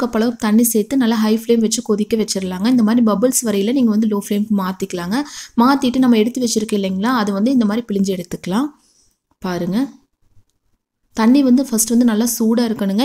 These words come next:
இந்த மாதிரி பிழிஞ்சு எடுக்கும்போது தண்ணி வந்து லோ ஃப்ளேமுக்கு மாத்திக்கலாம். இந்த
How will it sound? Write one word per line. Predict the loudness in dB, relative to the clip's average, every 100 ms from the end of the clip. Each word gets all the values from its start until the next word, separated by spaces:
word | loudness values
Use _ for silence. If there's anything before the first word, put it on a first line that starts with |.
| 2
இந்த | 2
மாதிரி | 0 2
பிழிஞ்சு | 2 4
எடுக்கும்போது | 2 -2 -4 -6 -4
தண்ணி | 0 2 2
வந்து | 0 0
லோ | 0 0
ஃப்ளேமுக்கு | 0 0 0
மாத்திக்கலாம். | -2 -4 -6 -6 -2 -2 -2 -10 _ _ _ _ _ _ _ _ _ _ _ _ _ _ _ _ _ _ _ _ _ _ _ _ _ _ _ _ _ _ _ _ _ _ _ _ _ _ _ _ _ _ _ _ _ -2
இந்த | 2